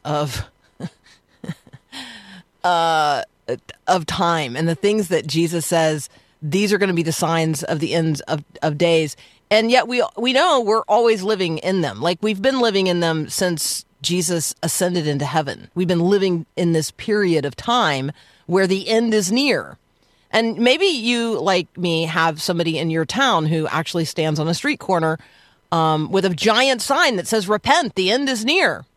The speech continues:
Um, and every day I see that guy on that corner. Um, and, I, and he, he's seeking to share the truth.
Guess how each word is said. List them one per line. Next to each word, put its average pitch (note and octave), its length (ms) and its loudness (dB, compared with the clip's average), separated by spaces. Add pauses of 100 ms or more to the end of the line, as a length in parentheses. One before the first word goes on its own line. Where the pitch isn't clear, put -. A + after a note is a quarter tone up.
(1000)
Um, F3+ 400 0 (340)
and A3 360 0 (100)
every A3+ 240 2
day D#4 340 2
I F#3+ 120 -4
see D#4+ 140 -4
that A#3 180 0
guy A#2+ 240 0
on F3+ 140 -4
that G3 140 -2
corner. B3 440 -4 (360)
Um, D3 460 -6 (460)
and, G3 500 0 (1300)
I, C3 80 -6 (260)
and A#3+ 280 0
he, B3 300 0
he's B3 420 -2
seeking D4+ 580 -2
to C4 480 -2 (1800)
share D4 400 2
the D#4 60 -2
truth. D#4+ 600 0